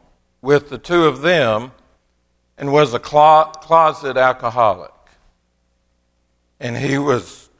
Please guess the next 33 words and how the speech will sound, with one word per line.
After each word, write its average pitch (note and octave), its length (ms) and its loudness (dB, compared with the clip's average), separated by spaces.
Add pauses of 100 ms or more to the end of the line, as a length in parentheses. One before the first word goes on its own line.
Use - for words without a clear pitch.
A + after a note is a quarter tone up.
torn C3+ 500 0
and F#2+ 180 -12
trying A2+ 420 -4
to E2+ 220 -16 (500)
care E3 380 0
for C3+ 180 -10
both C#3+ 340 0
of A2+ 120 -12
them. G2+ 340 -8 (240)
<clears throat> - 240 -20
Guess D#3 580 0
what C#3 160 -2
he B2+ 80 -8
did? B2 340 -6 (1300)
He D3 100 -8
got C#3 240 2
where C3 140 -4
he A#2+ 60 -6
couldn't A#2+ 320 -10
preach C3+ 320 -10
on G2 180 -10
Sundays. F#2+ 760 -12 (1300)
He D3+ 100 -4
got C3+ 240 2
where C3 240 -2
he A#2 80 -4
couldn't, A2+ 680 -10 (360)
or A2 100 -4
at G#2+ 80 -4
least A#2 300 -8
he A2+ 100 -12
gave A2+ 320 -6
up A2+ 560 -4